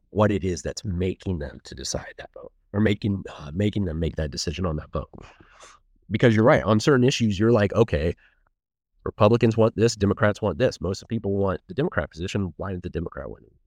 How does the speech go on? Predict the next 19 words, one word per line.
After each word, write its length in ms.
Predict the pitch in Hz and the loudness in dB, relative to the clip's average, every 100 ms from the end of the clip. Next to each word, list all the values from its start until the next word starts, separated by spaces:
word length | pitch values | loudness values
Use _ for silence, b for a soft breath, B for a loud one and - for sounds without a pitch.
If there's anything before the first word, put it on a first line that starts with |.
| _ _ _ - | _ _ _ -10
There's 300 | 104 107 107 | -2 2 4
obviously 420 | 101 - 101 90 | 2 0 -4 -4
more 240 | 95 80 | -4 -6
to 240 | 78 - 87 | -8 -6 -6
it 120 | 76 | -6
than 120 | 80 | -10
just 220 | 76 65 | -10 -12
that 160 | - - | -12 -14
issue. 240 | - - - - _ _ _ _ _ _ _ _ - | -14 -16 -18 -20 _ _ _ _ _ _ _ _ -4
The 140 | - - | -4 2
other 260 | 147 190 123 | 4 6 4
thing 440 | - 104 95 95 - | 4 2 2 0 0
is, 520 | 95 95 92 82 - _ - | 2 2 0 -2 -8 _ -6
in 100 | 139 - | -4 0
Indiana, 720 | 147 151 120 113 107 80 76 - _ - | 0 2 4 4 4 0 -6 -16 _ -6
Republicans 580 | 101 - 151 156 123 | -4 0 2 2 2
have 120 | 117 - | 0 -2
created 440 | 117 110 104 90 | -2 0 0 -2
this 220 | 95 - | -6 -6